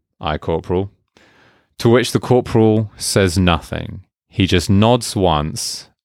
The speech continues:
and walks off. None of us said a word, and no one moved. But I'm pretty sure I could see out the corner of my eye other people were smiling ear to ear just as me. No punishment,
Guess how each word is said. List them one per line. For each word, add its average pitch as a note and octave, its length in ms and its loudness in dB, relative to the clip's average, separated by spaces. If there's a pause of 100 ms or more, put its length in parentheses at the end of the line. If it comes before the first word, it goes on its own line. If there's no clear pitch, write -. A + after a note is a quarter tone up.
and D#2+ 160 -2
walks D#2 380 -6
off. - 440 -14 (920)
None G#2+ 360 2
of B2+ 160 2
us E2+ 580 0
said F#2 400 0
a F2+ 60 0
word, D#2 600 -6
and F#2+ 240 -4
no B2 180 2
one G#2 300 2
moved. D#2+ 580 -4 (320)
But G2 120 2
I'm A#2+ 200 2
pretty F3 460 0
sure A#2 480 2
I G2 120 2
could C3+ 180 -2
see C#3 240 2
out A#2 160 4
the G#2+ 60 -8
corner A#2+ 420 2
of A2+ 60 2
my A2 240 4
eye D#2+ 360 0
other A2 200 2
people G2+ 420 -4
were E2 100 -4
smiling G#2+ 920 2
ear G#2+ 220 2
to A#2 260 2
ear E2 300 0
just F2 500 -2
as E2 180 -2
me. D2+ 360 -10 (640)
No G#2+ 300 2
punishment, D3+ 760 0